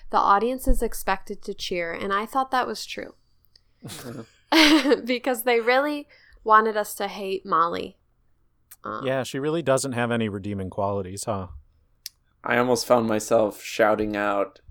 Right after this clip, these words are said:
Speaker 3: "Cat fight!"
Speaker 1: <laughs>
Speaker 2: <laughs>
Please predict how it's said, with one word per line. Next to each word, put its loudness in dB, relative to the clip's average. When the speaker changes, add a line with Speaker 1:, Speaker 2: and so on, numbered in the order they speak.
Speaker 3:
"Cat 6
fight!" 4
Speaker 1:
<laughs> -10
Speaker 2:
<laughs> 4